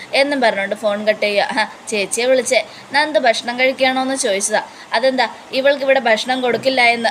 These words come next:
ആരെങ്കിലും പറഞ്ഞായിരുന്നോ? ഏ, അതുകൊണ്ടാണോ അവളിങ്ങനെ വിളിക്കുന്നേ? ഇവിടെ വരുന്നവരെയൊക്കെ ഭക്ഷണം കൊടുക്കാതെയാണോ വിടുന്നത്?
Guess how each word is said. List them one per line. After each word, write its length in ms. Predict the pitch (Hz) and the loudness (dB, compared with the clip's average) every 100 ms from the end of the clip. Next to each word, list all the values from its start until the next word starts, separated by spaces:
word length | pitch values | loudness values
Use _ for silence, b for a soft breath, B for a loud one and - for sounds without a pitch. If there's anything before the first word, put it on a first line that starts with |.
| - | 0
ആരെങ്കിലും 480 | 233 269 254 269 247 | 0 2 0 0 2
പറഞ്ഞായിരുന്നോ? 540 | 226 196 208 208 202 - B B - | 0 2 2 2 -2 -8 B B -2
ഏ, 80 | 247 - | 0 0
അതുകൊണ്ടാണോ 540 | 202 208 233 262 254 247 | 0 2 4 4 2 0
അവളിങ്ങനെ 380 | 202 214 233 240 | 0 0 -2 -2
വിളിക്കുന്നേ? 400 | 240 220 226 220 208 B - | -2 -2 0 -2 -4 B -2
ഇവിടെ 200 | 269 294 | 2 4
വരുന്നവരെയൊക്കെ 580 | 269 247 247 247 240 240 | 4 2 2 2 0 0
ഭക്ഷണം 380 | 214 - 254 | 0 0 -2
കൊടുക്കാതെയാണോ 580 | 262 262 269 269 254 247 | 0 2 4 6 4 2
വിടുന്നത്? 400 | 226 214 208 190 | 0 -2 -2 -2